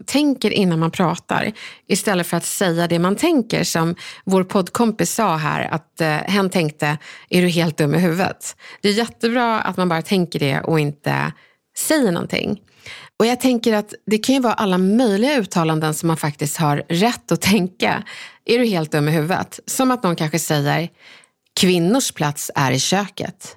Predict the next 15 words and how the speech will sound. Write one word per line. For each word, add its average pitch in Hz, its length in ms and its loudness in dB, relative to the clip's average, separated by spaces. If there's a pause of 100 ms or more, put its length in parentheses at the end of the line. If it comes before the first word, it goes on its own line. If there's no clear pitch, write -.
(920)
Eller 202 640 0
kanske 220 260 0
något 190 320 0
rasistiskt - 760 -2
som, 143 240 0 (400)
"Wow, 175 640 0 (240)
hon 190 220 2
dansar 277 380 0
ju 156 60 2
som 165 220 0
en 190 100 0
svart - 500 -2
sån 185 220 0
där 131 260 -2
människa." 131 560 0